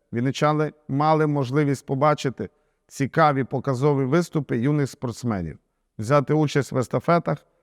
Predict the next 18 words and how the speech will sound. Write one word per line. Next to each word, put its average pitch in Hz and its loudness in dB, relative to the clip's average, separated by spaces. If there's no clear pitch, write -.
та 120 -2
інших 143 -2
спортивних 123 -4
заходах. 90 -8
Важливо, 175 2
щоб 165 -4
навіть 165 0
попри 165 0
війну 170 2
діти 156 0
мали 151 2
можливість 156 -2
розвиватися 143 0
та 131 0
вести 143 2
активний 151 0
спосіб 139 -4
життя. 120 -4